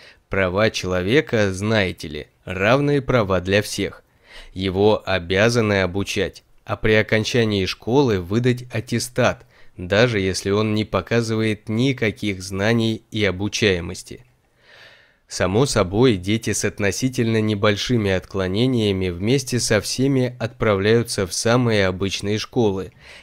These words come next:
где работают учителя, обученные работать лишь со здоровыми детьми.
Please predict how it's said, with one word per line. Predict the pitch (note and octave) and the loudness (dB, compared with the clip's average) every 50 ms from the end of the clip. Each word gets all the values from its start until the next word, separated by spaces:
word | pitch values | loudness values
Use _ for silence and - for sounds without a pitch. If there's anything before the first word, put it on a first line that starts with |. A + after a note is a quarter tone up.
| - - | -12 -10
где | G2 F#2+ F#2 G#2 G2+ | -8 -2 0 2 2
работают | G2+ G2+ G2+ G#2 A2+ A2 - G#2+ G2+ G2+ - - | 4 2 2 0 -2 -2 0 0 -2 -2 -2 -4
учителя, | G2 - - G#2 F#2 - G2+ F#2 F#2 F#2+ G#2 A2+ A#2+ B2 - - - _ | -6 -6 -6 -8 -6 -4 -4 -2 2 4 4 4 2 0 -4 -12 -18 _
обученные | - G#2+ G#2 G#2+ A#2+ C#3 - - - C#3 B2 A#2+ A2+ A2 G#2+ | -4 -2 -2 0 0 0 0 0 0 2 2 2 4 4 4
работать | G2+ G2 F#2 G2+ A#2+ C3 B2 B2 A2 - - | 2 2 2 2 2 2 2 0 -2 -2 -2
лишь | G#2 A#2 B2+ B2 - | -2 0 0 0 0
со | - C3 A#2+ | -2 -2 0
здоровыми | A#2 A#2+ A#2 A2+ G#2 G2+ F#2+ F#2 F#2 F#2+ F#2+ G2 | 0 2 2 2 2 2 2 0 0 -2 -2 -4
детьми. | F#2+ G#2 G#2+ - - A#2 G2+ F#2 G2 - | -4 -4 -6 -4 -4 -4 -4 -4 -6 -10